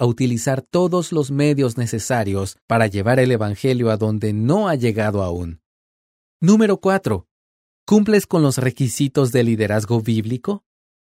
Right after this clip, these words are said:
Aunque no toda asignación misionera requerirá que el misionero cumpla con los requisitos de un anciano,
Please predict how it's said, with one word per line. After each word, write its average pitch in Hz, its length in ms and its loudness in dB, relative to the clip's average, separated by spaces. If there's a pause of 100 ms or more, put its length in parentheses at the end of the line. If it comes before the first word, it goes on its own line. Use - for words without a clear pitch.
(360)
Aunque 214 280 4
no 208 160 -2
toda 190 260 2
asignación 123 580 0
misionera 113 520 0
requerirá 110 640 0
que 123 120 -6
el 110 80 -2
misionero 104 500 -2
cumpla 120 400 -2
con 113 140 -4
los 107 160 -4
requisitos 110 600 -4
de 101 80 -4
un 104 140 -4
anciano, 104 640 -2